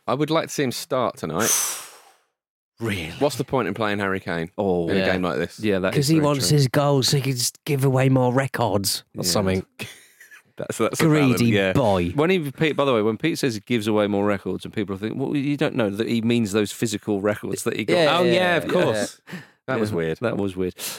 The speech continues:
Speaker 2: Uh, but yeah, I, I know what you mean, Jim. Why not, uh, why not do that? Although, uh, some would argue, though, that if Southgate is experimental with the players out wide,
Speaker 3: Mm.
Speaker 2: then they,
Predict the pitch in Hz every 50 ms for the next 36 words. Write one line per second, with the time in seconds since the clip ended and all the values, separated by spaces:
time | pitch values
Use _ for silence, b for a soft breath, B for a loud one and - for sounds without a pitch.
0 | B - - 117 117 113 113 107 101 - 135 131 127 127 139 156 202 254 - 220
1 | 240 269 302 269 - 226 208 208 160 127 113 110 113 123 147 156 151 147 139 120
2 | 120 123 110 110 117 127 127 120 101 107 131 131 113 117 117 147 147 127 170 165
3 | 165 156 143 147 - - - - - - 143 135 - 127 143 147 - 185 190 185
4 | 170 160 143 143 139 135 127 113 113 117 104 104 98 95 95 95 101 95 92 -
5 | _ b b b b b b b b b b _ _ 143 139 - - - - -
6 | - 120 - - 143 139 127 - - 131 123 117 - - 120 110 92 120 135 -
7 | - - 113 110 107 110 107 95 110 101 101 101 87 98 - - 117 107 104 98
8 | 92 87 98 90 87 - 95 117 135 131 101 95 - - - - - - _ -
9 | - 98 92 85 82 - _ _ _ _ - 110 104 104 101 92 110 107 104 104
10 | 101 101 101 98 98